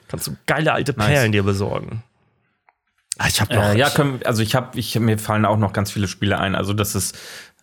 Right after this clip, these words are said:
Speaker 2: ähm,
Speaker 1: S-,
Speaker 2: ja,
Speaker 1: sehr
Speaker 2: schon.
Speaker 1: schön. Vor allem hab ich jetzt nur P-C-Spiele genommen. Ähm, gibt natürlich ganz viele Konsolenspiele, wie du das hast. Ja, selber auch Konsolen, deswegen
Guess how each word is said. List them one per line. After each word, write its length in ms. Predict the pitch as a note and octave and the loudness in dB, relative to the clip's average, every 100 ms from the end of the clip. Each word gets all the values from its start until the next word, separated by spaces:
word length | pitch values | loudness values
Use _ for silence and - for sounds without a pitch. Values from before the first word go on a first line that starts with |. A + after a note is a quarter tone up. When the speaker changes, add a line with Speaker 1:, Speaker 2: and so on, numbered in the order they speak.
| - | -4
Speaker 2:
ähm, 500 | G2 F#2+ F#2 F2+ F2+ _ _ - | 0 2 2 0 -4 _ _ -8
Speaker 1:
S-, 100 | A#2 | -2
Speaker 2:
ja, 160 | G2 F#2 | 0 0
Speaker 1:
sehr 300 | A#2+ G#2+ A#2 | 0 2 2
Speaker 2:
schon. 180 | A2+ G#2 | 2 0
Speaker 1:
schön. 280 | F#2+ F#2 G#2+ | 0 -4 -8
Vor 140 | - B2+ | -2 2
allem 100 | A#2+ | 4
hab 80 | |
ich 100 | B2 | 2
jetzt 180 | C#3+ - | 0 0
nur 120 | C#3+ C3 | 0 0
P-C-Spiele 640 | A#2 - D3 - - F#2+ | -2 0 -2 -2 -6 -4
genommen. 360 | F#2+ F#2+ C#3 - - _ - | 0 0 -2 -4 -20 _ -4
Ähm, 340 | G2+ G2+ G#2 | 0 0 -2
gibt 160 | B2 - | -6 -4
natürlich 340 | G#2 C#3 A2 | -2 -2 -4
ganz 180 | B2+ - | -6 -6
viele 200 | - G#3 | -6 -8
Konsolenspiele, 680 | - G2 G2+ F#2+ - G#2+ F#2 | -6 -6 -4 -6 -6 -8 -6
wie 40 | |
du 100 | F#2 | -6
das 240 | E2 E2+ G2+ | -8 -8 -6
hast. 160 | F#2 | -4
Ja, 220 | G#2 A2+ | -2 -2
selber 240 | G2+ C#3+ A2 | 0 -2 -4
auch 120 | G2+ | -6
Konsolen, 560 | - G2 G2 G2+ G2 A2 | -8 -8 -6 -6 -6 -6
deswegen 480 | F#2+ - G#2+ G#2 F#2+ | -12 -8 -6 -6 -8